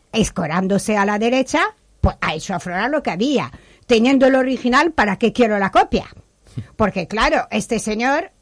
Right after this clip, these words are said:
se ha fundido un partido que podía haber tenido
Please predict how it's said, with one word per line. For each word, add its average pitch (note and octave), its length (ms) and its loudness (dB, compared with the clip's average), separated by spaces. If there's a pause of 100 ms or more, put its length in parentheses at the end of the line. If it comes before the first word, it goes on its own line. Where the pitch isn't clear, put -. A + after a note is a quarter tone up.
se - 160 -6
ha F#3 80 -2
fundido A#3+ 460 2
un C4 100 2
partido C#4+ 560 2 (320)
que G#3 140 -2
podía G#3 520 2
haber F#3+ 340 -2
tenido C#4 580 2